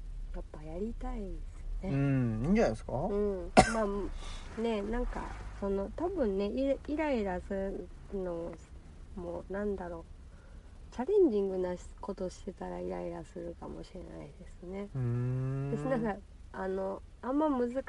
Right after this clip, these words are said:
Speaker 1: しいことしないから、
Speaker 2: うん。
Speaker 1: ただただ、
Speaker 2: だってさ、
Speaker 1: うん。
Speaker 2: 基本的に、なんていうの？何かを作ろうって思って、
Speaker 1: あ、そうだね。なん
Speaker 2: やってないでしょ、なんか、あんまり。
Speaker 1: そこが、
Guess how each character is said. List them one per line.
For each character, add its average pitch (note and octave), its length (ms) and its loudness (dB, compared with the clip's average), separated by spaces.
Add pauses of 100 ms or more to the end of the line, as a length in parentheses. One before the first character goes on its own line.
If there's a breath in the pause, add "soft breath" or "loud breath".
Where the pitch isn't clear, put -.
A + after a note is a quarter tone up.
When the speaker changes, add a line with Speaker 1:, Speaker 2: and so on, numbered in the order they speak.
(140)
Speaker 1:
し - 100 -6
い C#4+ 120 0
こ F#3+ 180 -4
と E3 200 -4
し - 160 -6
な B2 240 4
い A2+ 80 2
か C#3+ 180 -2
ら、 F3 160 -4
Speaker 2:
う - 20 -6
ん。 - 20 -6
Speaker 1:
た B3 160 -4
だ A3+ 160 2
た - 0 -
だ、 G3+ 340 2
Speaker 2:
だ F#3+ 100 12
っ G3+ 40 12
て F#3 100 12
さ、 C3 520 12
Speaker 1:
う - 40 2
ん。 - 20 -10
Speaker 2:
基 - 180 4
本 C4 180 8
的 C#4 220 4
に、 C4+ 300 4
な B3 140 8
ん - 20 -4
て A#3+ 100 6
い - 20 6
う - 20 4
の？ C#3 200 2
何 D#4 360 8
か G3+ 280 12
を C#3 280 6 (640 loud breath)
作 - 260 -2
ろ F4 180 12
う - 20 12
っ - 40 -6
て - 140 4
思 C3 180 6
っ - 40 0
て、 B2 640 6 (560)
Speaker 1:
あ、 A3 140 4
そ D4 260 4
う - 20 2
だ F#3+ 140 0
ね。 G3+ 140 0
な G3+ 60 0
ん G#3 40 4
Speaker 2:
や E3+ 100 10
っ - 40 8
て - 160 10
な G#3+ 100 12
い E3 80 12
で A#2+ 80 2
し - 120 -4
ょ、 A2+ 60 0
な G#2+ 100 -2
ん G#2 60 -4
か、 - 200 -10 (200)
あ B2 80 -4
ん A2+ 140 0
ま A2+ 120 4
り。 A#2 140 0 (580)
Speaker 1:
そ - 220 -12
こ E4 420 2
が、 E4 240 0